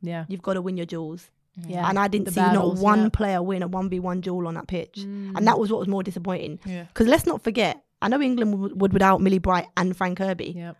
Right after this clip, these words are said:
Speaker 2: Australia without five of their starting eleven.
Speaker 1: Yep.
Speaker 2: Five of their starting eleven.
Speaker 1: Yep.
Speaker 2: Catley,
Speaker 1: Arguably their best
Speaker 2: Ford,
Speaker 1: ones, too.
Speaker 2: Kennedy, Simmons, and the, the,
Speaker 1: Van
Speaker 2: the, the,
Speaker 1: Egmond.
Speaker 2: the, the one that got, yeah,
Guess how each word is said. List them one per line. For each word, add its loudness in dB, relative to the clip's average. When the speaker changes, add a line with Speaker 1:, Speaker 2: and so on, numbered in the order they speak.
Speaker 2:
Australia 0
without 0
five 2
of -4
their 2
starting 0
eleven. 0
Speaker 1:
Yep. -6
Speaker 2:
Five 6
of -2
their 4
starting 2
eleven. 0
Speaker 1:
Yep. -8
Speaker 2:
Catley, -2
Speaker 1:
Arguably 6
their 0
best 2
Speaker 2:
Ford, 8
Speaker 1:
ones, 6
too. -8
Speaker 2:
Kennedy, 4
Simmons, 0
and -2
the, -2
the, -2
Speaker 1:
Van 2
Speaker 2:
the, 6
the, 6
Speaker 1:
Egmond. 2
Speaker 2:
the, -8
the -6
one -4
that -10
got, -10
yeah, -2